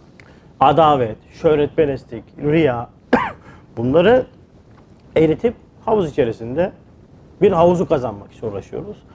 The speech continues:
Bunu yapmazsak o enaniyetle, o benlikle, o işte bencelerle bu sefer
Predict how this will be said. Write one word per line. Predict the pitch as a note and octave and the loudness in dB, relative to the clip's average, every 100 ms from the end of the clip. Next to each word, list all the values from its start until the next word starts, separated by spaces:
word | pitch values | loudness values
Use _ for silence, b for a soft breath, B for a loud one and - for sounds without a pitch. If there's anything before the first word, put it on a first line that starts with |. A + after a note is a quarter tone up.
| B B B - | B B B 0
Bunu | E3+ | 4
yapmazsak | A#3 B3 A3+ G#3 E3 F#3+ - _ - _ _ - - - - - - - - - - | 4 2 0 2 0 -2 -4 _ -20 _ _ -20 -20 -20 -20 -20 -20 -20 -20 -10 2
o | F#3 | 4
enaniyetle, | F3 F3 E3 E3 - | 6 4 4 2 4
o | E3 D3+ | 2 2
benlikle, | D#3 D#3 C3 B2+ | 0 0 -4 -2
o | C#3 D#3+ | 2 2
işte | C#3 D3+ C3 | 0 -2 0
bencelerle | D#3 D3+ C#3+ B2 B2 F#3+ A3+ b b b | -4 -2 -4 -4 -4 -4 -4 b b b
bu | - | -4
sefer | E3+ F3 F3 | 0 2 0